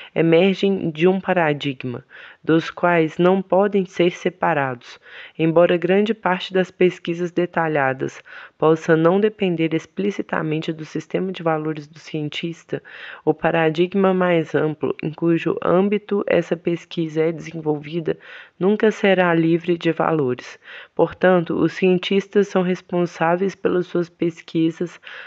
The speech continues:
não apenas intelectual, mas também moralmente. Dentro do contexto da ecologia profunda, a visão segundo a qual esses valores são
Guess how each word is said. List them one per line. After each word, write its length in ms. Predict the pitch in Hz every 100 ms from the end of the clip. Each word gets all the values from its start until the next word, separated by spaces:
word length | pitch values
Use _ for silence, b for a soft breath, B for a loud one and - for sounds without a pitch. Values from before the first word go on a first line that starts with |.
| B
não 200 | 156 165
apenas 680 | 180 175 175 175 196 196 - - 185
intelectual, 1200 | 208 214 214 196 185 - - 170 156 147 165 -
mas 300 | 165 160 160
também 600 | - 165 - 147 147 175 -
moralmente. 920 | 160 180 208 190 151 127 127 - - B B B B -
Dentro 320 | 175 190 196
do 80 | 196
contexto 720 | 185 180 170 165 185 - 190
da 140 | 175
ecologia 560 | 165 165 160 160 165 160
profunda, 720 | - 151 - 160 175 170 143 B B B -
a 140 | 165
visão 460 | 160 170 147 175 190
segundo 400 | 170 165 170 165
a 100 | 160
qual 180 | 165
esses 280 | 175 - 170
valores 420 | 170 156 160 160
são 260 | - 160